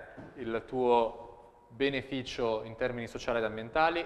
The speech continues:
e i feni, se c'è, c'è anche un costo sociale o ambientale de-,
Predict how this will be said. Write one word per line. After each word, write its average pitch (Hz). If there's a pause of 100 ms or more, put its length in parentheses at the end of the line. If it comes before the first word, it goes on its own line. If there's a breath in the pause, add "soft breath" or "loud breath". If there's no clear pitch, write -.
(160)
e 120
i 151
feni, 95
se -
c'è, -
c'è -
anche 110
un 107
costo -
sociale 98
o 98
ambientale 98
de-, 95